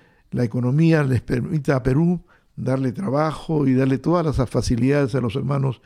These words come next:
venezolanos. Decenas de policías antimotines con cascos y escudos, así como autos policiales con sirenas ululando, comenzaron a resguardar estrictamente la frontera con Ecuador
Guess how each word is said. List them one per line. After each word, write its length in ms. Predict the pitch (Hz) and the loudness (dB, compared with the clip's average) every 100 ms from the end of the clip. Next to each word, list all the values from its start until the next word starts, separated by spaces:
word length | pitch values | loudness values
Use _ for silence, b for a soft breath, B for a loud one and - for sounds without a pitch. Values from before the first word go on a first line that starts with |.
| b b b b b - | b b b b b -6
venezolanos. 720 | 123 117 127 139 170 165 143 B B B B - | -2 -2 0 2 2 2 -2 B B B B -6
Decenas 560 | 131 147 - 254 262 | 0 0 2 0 2
de 120 | 226 175 | 2 0
policías 800 | 165 147 120 202 185 170 151 - | 0 -2 0 2 2 2 0 -2
antimotines 1000 | 139 120 127 120 - 196 196 170 147 - | -4 0 0 0 2 2 4 2 0 -4
con 220 | 123 101 | -4 -4
cascos 640 | - 160 165 - 139 110 | 0 -2 -2 -4 -4 -2
y 40 | 113 | -4
escudos, 640 | - - 190 165 143 - b b b b | -4 0 2 2 2 -2 b b b b
así 220 | 117 101 | -4 -2
como 380 | 165 156 139 - | 0 0 0 0
autos 560 | 160 165 147 156 135 - | 0 -2 0 -2 -2 -4
policiales 840 | 139 123 104 180 170 160 139 - b b b b | -2 0 0 0 2 2 0 -4 b b b b
con 160 | 120 | -4
sirenas 560 | - 127 165 160 151 - | 0 2 2 2 0 0
ululando, 760 | 156 127 139 175 160 156 143 b b b b b b b | 0 2 4 2 2 -2 -4 b b b b b b b
comenzaron 560 | 143 156 131 208 190 | 0 0 2 2 2
a 60 | 170 | 0
resguardar 600 | 151 120 135 135 165 175 | 0 -2 0 0 0 0
estrictamente 1000 | 131 - 214 214 196 156 180 175 170 160 | -2 -2 -2 -2 -2 0 2 0 -2 -2
la 100 | 127 | 0
frontera 540 | 123 110 101 160 147 | -2 -6 -2 0 0
con 220 | 123 117 | -2 -4
Ecuador 600 | 117 110 139 165 175 165 | -4 -4 0 2 0 -2